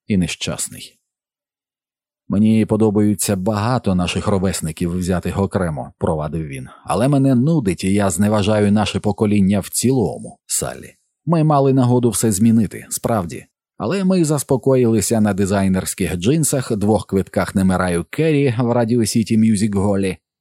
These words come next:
бонусах на часті перельоти, Титаніку Джеймса Камерона і щедрому пенсійному забезпеченні. Єдине покоління, що більш-менш може дорівнятися до нашого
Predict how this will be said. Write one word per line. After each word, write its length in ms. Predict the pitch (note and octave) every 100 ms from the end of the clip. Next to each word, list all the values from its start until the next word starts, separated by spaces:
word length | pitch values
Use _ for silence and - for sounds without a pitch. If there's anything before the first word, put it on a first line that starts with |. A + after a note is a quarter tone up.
| -
бонусах 720 | G#2+ E3 D#3 - C3 - B2
на 160 | B2+
часті 360 | - B2+ - B2+
перельоти, 640 | A#2+ A2+ A2 A2+ G#2 G#2 - _
Титаніку 640 | D3 - - E3+ D3+ C3+ D3
Джеймса 440 | B2 C#3 C3 B2+ A#2+ -
Камерона 640 | B2+ B2 C3 A#2 A2+ G2+ -
і 120 | G#2+
щедрому 560 | - C#3+ D3 C3+ C3 B2
пенсійному 680 | A#2 G#2+ - A#2 A2+ A2 G#2+
забезпеченні. 920 | G2+ G2 F#2+ F#2+ E2+ - B2+ A#2 - _ _
Єдине 420 | - G#2+ G#2 G#2 G2+
покоління, 580 | G2+ G#2+ G#2+ A2 G2
що 200 | - -
більш-менш 680 | F#2 F#2+ F2+ - A2 G2+ F#2
може 260 | G#2 G2 G2+
дорівнятися 800 | F#2 G#2+ G#2+ G#2+ G2 - E3+ -
до 140 | C3
нашого 480 | C#3+ G#2 F#2+ F#2 F#2